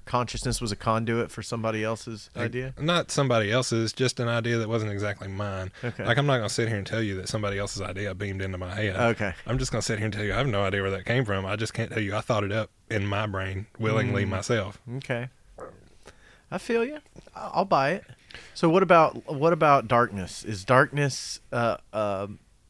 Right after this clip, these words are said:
Speaker 1: a thing on its own, or is darkness the absence of light, which is another thing?
Speaker 2: I mean, it's both of those things,
Speaker 1: <laughs>
Speaker 2: hon-, honestly.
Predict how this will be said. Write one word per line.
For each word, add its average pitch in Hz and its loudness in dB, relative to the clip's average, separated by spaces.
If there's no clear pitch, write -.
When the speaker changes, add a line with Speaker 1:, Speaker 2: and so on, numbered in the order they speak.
Speaker 1:
a - -6
thing 127 -4
on 117 -4
its 104 -6
own, 117 0
or 104 -2
is 95 -6
darkness 104 -2
the - -6
absence 98 -4
of 87 -8
light, 85 -4
which 92 -14
is 92 -12
another 95 -10
thing? - -16
Speaker 2:
I 135 4
mean, 151 4
it's 143 2
both 139 4
of 113 -2
those 92 -2
things, 95 2
Speaker 1:
<laughs> - 4
Speaker 2:
hon-, - 6
honestly. - 6